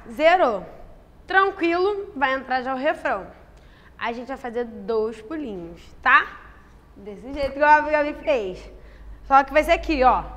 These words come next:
Um, dois, vai dois. Um, um, vai dois. Terminou aqui, vai abrir lá pra direita. Abriu, vira a cabeça, marcou, voltou. Virou,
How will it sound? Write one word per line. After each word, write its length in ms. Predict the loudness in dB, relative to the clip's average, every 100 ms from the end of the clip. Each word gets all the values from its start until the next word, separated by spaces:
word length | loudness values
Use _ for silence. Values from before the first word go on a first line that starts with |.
| -16 -18 -20 -20 -6 0
Um, 320 | 2 2 -2 -8 -18 -20 -18 0
dois, 500 | 6 8 8 4 -4 -10
vai 140 | -8 -6
dois. 720 | 2 4 4 0 -10 -12 -14 -20 -20 -20 -20 -20 -18 -18 -20 -8
Um, 380 | 0 2 2 0 -8 -18 -20 -14 -6
um, 360 | -4 -2 -6 -10 -6 4
vai 200 | 4 4
dois. 560 | 2 2 2 -4 -10
Terminou 520 | -2 2 4 4 4 2
aqui, 540 | 2 4 4 4 -2 -12 -20 -16 -2
vai 160 | 0
abrir 180 | 0 0
lá 120 | 0
pra 120 | 0
direita. 720 | -6 -2 0 0 -4 -10 -12 -12 -20 -20 -20 -14 -2
Abriu, 540 | 0 2 0 0 0
vira 260 | 4 6 8
a 40 |
cabeça, 600 | 6 6 6 6 4 0
marcou, 380 | 0 -2 2 2
voltou. 500 | 2 0 -2 -6 -8 -16 -20 -20 -20 -20 -20 -20 -20 -20 -16
Virou, 480 | -14 -12 -12 -14